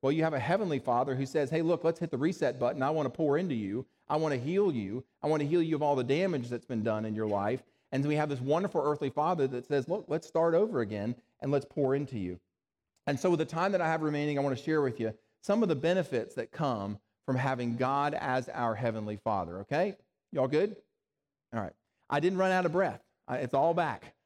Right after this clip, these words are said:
right? Just give me a week. I'm good to go. All right, number one, the first benefit is that we get a father who loves us unconditionally. That is, we get a father who loves us not for, not based on how we perform. God doesn't love us less because we made a mistake.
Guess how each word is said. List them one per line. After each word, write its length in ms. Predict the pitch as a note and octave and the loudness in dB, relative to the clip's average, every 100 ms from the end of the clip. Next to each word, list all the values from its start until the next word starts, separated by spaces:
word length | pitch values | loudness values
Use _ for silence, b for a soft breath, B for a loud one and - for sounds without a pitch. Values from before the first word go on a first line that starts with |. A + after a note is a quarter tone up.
| - | -6
right? 260 | B2+ D3+ E3+ | -4 -4 -8
Just 160 | B2+ | -4
give 120 | D3+ | -2
me 100 | D#3 | 0
a 60 | D3 | 2
week. 200 | D#3+ C3 | 2 0
I'm 100 | A#2+ | 0
good 140 | C3 | 0
to 60 | C#3+ | 0
go. 180 | D3 A2+ | 0 2
All 80 | C3 | 0
right, 140 | C#3+ | 0
number 180 | F3 B3+ | 2 4
one, 300 | G3 D#3+ E3 | 4 2 0
the 80 | - | 0
first 260 | F3+ F#3 | 0 0
benefit 560 | F3 C#3+ - A2+ - B B | 0 0 0 -2 -2 B B
is 160 | - D#3 | -2 0
that 140 | D#3+ | 2
we 120 | D#3 E3+ | 0 2
get 160 | F3 | 2
a 80 | D3 | 0
father 460 | C3 F3+ F#3+ G3 F3+ | 0 0 2 2 2
who 180 | D#3 | 2
loves 400 | C#3 D3+ F#3+ F#3 - | 2 2 2 0 -2
us 300 | C#3 C3 B2+ - | 0 0 -2 -4
unconditionally. 960 | D#3 D#3+ D#3 C3+ C#3+ C#3+ C3 G2+ F#2+ - _ _ | -2 -2 -4 0 0 -2 -4 -6 -6 -10 _ _
That 160 | D#3+ E3+ | 0 2
is, 120 | D#3 | 2
we 100 | E3 | 0
get 140 | F3 E3+ | 2 2
a 80 | |
father 400 | C#3+ E3+ E3 F3 | 2 0 2 2
who 140 | D3+ D3+ | 2 2
loves 340 | C#3 F3 F#3 | 2 2 2
us 260 | D#3+ E3 - | 0 -2 0
not 280 | E3 G#3 - | -2 -2 0
for, 220 | D#3 - - | -2 -2 -10
not 320 | D3+ D#3 F3+ | -4 -2 0
based 220 | F#3 D#3+ D3 | 0 0 -2
on 100 | C3 | -2
how 200 | C3 C3 | 0 0
we 100 | A#2+ | 0
perform. 840 | B2 - - A3 G#3+ A2 A#2 D#3 b b - | -2 -6 0 4 4 2 0 -4 b b -2
God 200 | D3 E3 | 0 2
doesn't 260 | E3 D#3 | 2 2
love 220 | D3+ D3 C#3+ | 0 2 2
us 160 | B2+ | 0
less 460 | C3+ C#3 E3+ C#3+ D3+ | 0 2 2 0 -2
because 280 | C#3+ C#3+ C3+ | -6 -2 0
we 100 | C3+ | 2
made 200 | C3+ C3 | 0 0
a 40 | |
mistake. 600 | A#2+ - E3 B2 A#2+ - | -2 -2 0 2 0 -4